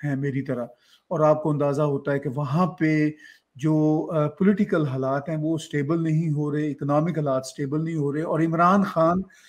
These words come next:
अपने, अ, लॉन्ग मार्च का ऐलान नहीं कर रहे। कोई दो महीने से कह रहे हैं, "बस करने वाला हूँ, करने वाला हूँ", बल्कि पच्चीस मई से कह रहे हैं, जब से उनका लॉन्ग मार्च नाकाम हुआ था। तो आप, अ, पाकिस्तान के हालात को कैसे देखते हैं, खासतौर पर इम-,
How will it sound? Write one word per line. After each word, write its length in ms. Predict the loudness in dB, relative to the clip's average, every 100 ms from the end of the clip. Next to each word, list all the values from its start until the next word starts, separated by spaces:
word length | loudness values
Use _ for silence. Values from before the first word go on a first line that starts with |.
| _ _ -4
अपने, 560 | 0 2 2 2 0 -4 -12 _ -2
अ, 380 | 2 4 6 4
लॉन्ग 460 | 4 6 6 6 4
मार्च 340 | 4 2 0
का 180 | -2 0
ऐलान 500 | 0 2 4 4 4
नहीं 220 | 2 0
कर 200 | 0 0
रहे। 260 | 0 -4 -4
कोई 200 | -4 2
दो 240 | 6 6
महीने 420 | 6 4 4 0
से 140 | -2 0
कह 200 | 2 2
रहे 120 | 2
हैं, 80 | -2
"बस 120 | -2
करने 300 | -2 -2 2
वाला 260 | 4 4
हूँ, 100 | 2 -2
करने 240 | -6 -4
वाला 260 | -2 0 0
हूँ", 140 | -4 -12 _
बल्कि 180 | 2 2
पच्चीस 440 | 2 0 2 0 2
मई 260 | 4 4 4
से 120 | 2
कह 180 | 2 2
रहे 120 | 2
हैं, 80 | 0
जब 120 | -2
से 140 | -4
उनका 180 | -4 -4
लॉन्ग 300 | -2 -2 -2
मार्च 320 | -4 -6 -10 _ _ -8
नाकाम 360 | -4 0 0 -2
हुआ 240 | -6 -12
था। 160 | -20 -20 _ _ _ -14
तो 60 |
आप, 340 | -2 4 4 4
अ, 520 | 4 6 6 2 -2
पाकिस्तान 500 | -2 -2 0 2 2
के 120 | 0
हालात 420 | 0 2 0 0 -2
को 100 | -6
कैसे 480 | -4 0 2 4 4
देखते 380 | 2 -2 -4
हैं, 200 | -2 -2
खासतौर 380 | -2 -2 -2 -4
पर 120 | -4 -4
इम-, 220 | -4